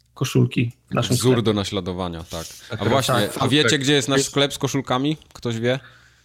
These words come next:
Speaker 1: Ja już nie wiem, zapomniałem.
Speaker 2: Okej, ja też.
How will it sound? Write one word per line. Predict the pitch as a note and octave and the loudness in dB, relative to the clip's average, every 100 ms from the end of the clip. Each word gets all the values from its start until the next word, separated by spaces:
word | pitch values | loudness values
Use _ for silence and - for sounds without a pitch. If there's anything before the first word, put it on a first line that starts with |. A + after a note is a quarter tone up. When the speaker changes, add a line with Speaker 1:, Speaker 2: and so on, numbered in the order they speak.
| _ | _
Speaker 1:
Ja | C#3 C#3 C3+ | 2 4 6
już | C3 | 6
nie | C3+ | 4
wiem, | B2 A#2+ | 6 4
zapomniałem. | B2+ C3 A#2+ B2+ B2 B2+ - | 2 2 2 2 0 -2 -6
Speaker 2:
Okej, | G2+ - F2+ E2+ | -8 -4 -2 -2
ja | G#2 | -6
też. | F#2+ E2 - | -4 -6 -8